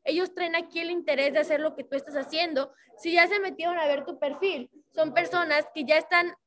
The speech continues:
ya están viendo la vida que tienes, ya están viendo el cambio que tienes en tu vida y van a querer hacer el negocio contigo. Así que trata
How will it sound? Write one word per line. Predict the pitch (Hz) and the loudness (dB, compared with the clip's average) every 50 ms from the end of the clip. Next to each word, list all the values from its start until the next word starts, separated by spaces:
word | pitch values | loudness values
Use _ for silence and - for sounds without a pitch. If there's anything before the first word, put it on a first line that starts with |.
| _ _ | _ _
ya | - 269 285 311 | -2 2 4 4
están | 320 - 359 359 349 320 | 4 4 2 0 0 0
viendo | 339 330 330 320 349 | -2 -4 -2 0 2
la | 330 285 262 | 2 2 2
vida | 254 285 302 302 294 | 2 2 2 2 2
que | 285 262 | 0 -4
tienes, | - - 320 330 330 311 311 302 247 | -4 -2 0 0 0 2 0 0 0
ya | 285 | -2
están | 285 294 - 311 311 | -4 -2 -4 -4 -4
viendo | 285 294 294 285 302 | -2 -4 0 0 0
el | 294 294 | 0 2
cambio | - 277 285 277 294 302 | 2 2 2 2 -2 -4
que | 262 269 | -6 -6
tienes | - 269 269 285 285 | -4 -4 -2 -2 -4
en | 285 294 247 | -4 -8 -8
tu | - 233 | -6 -4
vida | 254 294 320 294 269 262 - - _ _ - | -2 0 2 2 2 0 -2 -10 _ _ -6
y | 302 302 | 0 4
van | 320 320 339 | 4 4 4
a | 370 - - | 4 0 -2
querer | 349 330 320 311 | 0 2 4 4
hacer | 339 339 330 339 330 339 | 2 2 0 -2 -2 0
el | 330 | 0
negocio | 302 277 277 285 285 285 294 | 0 2 2 2 0 0 -4
contigo. | - 277 254 247 254 320 339 214 226 226 - - - - - | -4 -4 -4 -4 -4 -4 -2 -2 -2 -2 -4 -10 -20 -14 -2
Así | - 285 311 311 330 277 | 0 0 0 0 -4 -6
que | - 370 - | -4 -6 -4
trata | - - 381 359 349 - - 349 349 - | 2 4 4 4 4 4 4 4 4 4